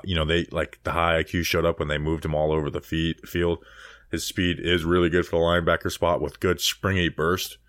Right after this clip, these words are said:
Um, like I said, a little slight, which could get him swallowed up in the N F L, but he does have strong hands, and he has a good usage of them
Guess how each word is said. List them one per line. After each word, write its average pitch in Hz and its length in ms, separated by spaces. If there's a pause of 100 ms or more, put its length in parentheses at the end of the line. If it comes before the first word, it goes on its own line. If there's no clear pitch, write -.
(460)
Um, 71 320 (1500)
like 107 120
I 110 60
said, 98 300
a 113 80
little 143 260
slight, 147 480 (120)
which 117 220
could 127 160
get 131 120
him 123 80
swallowed 120 380
up 113 140
in 120 60
the 113 80
N 110 80
F 107 140
L, 110 260 (240)
but 110 120
he 95 100
does 117 220
have 131 180
strong 113 380
hands, 113 320
and 107 100
he 101 60
has 92 120
a 90 60
good 110 240
usage 107 400
of 90 200
them 87 220